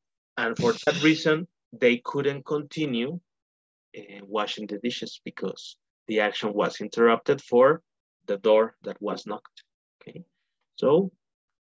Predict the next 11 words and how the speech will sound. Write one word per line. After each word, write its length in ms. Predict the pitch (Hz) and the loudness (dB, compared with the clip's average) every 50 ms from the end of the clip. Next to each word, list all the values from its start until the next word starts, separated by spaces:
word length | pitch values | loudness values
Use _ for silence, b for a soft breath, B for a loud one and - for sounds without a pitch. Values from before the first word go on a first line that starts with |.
| _ - | _ -4
I 120 | - 117 127 | -2 -2 0
have 240 | - 151 139 135 - | 0 0 0 0 0
here 220 | - 123 120 120 | 2 4 4 4
some 260 | 120 - 127 117 113 | 2 2 0 0 0
examples. 520 | 110 - - - 107 95 95 - 98 - 104 | 0 -2 -4 -8 -8 -8 -8 -8 -10 -6 -2
Maybe, 680 | 107 113 113 117 110 110 120 117 113 113 107 95 90 - _ _ _ _ _ _ _ _ _ _ _ _ - | 0 2 2 2 2 2 2 2 2 2 0 -4 -6 -8 _ _ _ _ _ _ _ _ _ _ _ _ -6
maybe 260 | - 107 104 104 113 | -4 -4 -4 -4 -4
you 160 | 104 107 110 | -4 -4 -4
can 220 | - - 123 113 110 | -2 0 0 0 0
try 320 | - - 117 110 107 107 | 0 2 2 4 4 4
them 220 | 107 110 110 113 | 4 2 0 -2